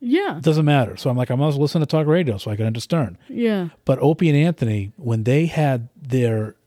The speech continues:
Speaker 2: th-, when they went to X M, before Stern got his serious deal, his, his serious, serious deal, y-, you're right. When they just had Joe Rogan come in, Bobby Kelly, all those guys.
Speaker 1: Yeah.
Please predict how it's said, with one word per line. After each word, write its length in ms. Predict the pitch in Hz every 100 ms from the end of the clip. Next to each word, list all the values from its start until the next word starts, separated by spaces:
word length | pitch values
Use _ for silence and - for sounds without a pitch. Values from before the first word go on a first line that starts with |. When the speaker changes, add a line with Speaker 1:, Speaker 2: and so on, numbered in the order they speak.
| -
Speaker 2:
th-, 120 | 127 -
when 160 | 143 131
they 40 | 139
went 120 | 147
to 100 | 156
X 200 | 120 -
M, 320 | 127 101 104
before 320 | - 110 156 151
Stern 280 | - 135
got 200 | 113 117
his 320 | 113 202 151 131 _ _ _ _ _ _ _ _
serious 480 | - 196 220 123 -
deal, 320 | 110 98 110 _ _ _ _ _ _ _
his, 160 | 143
his 240 | - 160 139
serious, 400 | 180 160 143 123
serious 380 | 185 151 104 107
deal, 280 | 117 117 - - - - _ _ _ _ _ _ _ _ _ _ _ _ -
y-, 120 | 165
you're 160 | 156 151
right. 240 | 147 143
When 140 | 110 127
they 120 | 143
just 220 | 147 165
had 460 | 160 151 135 120 - _ _ 302 254 220 - 107 _ 139
Joe 300 | 117 135 139
Rogan 400 | 143 143 110 110
come 180 | 107
in, 140 | 104 92
Bobby 300 | 113 123 127
Kelly, 560 | - 143 131 107 95 123
all 160 | 117
those 200 | 135 123 -
guys. 300 | 104 87 -
Speaker 1:
Yeah. 420 | 220 277 311 185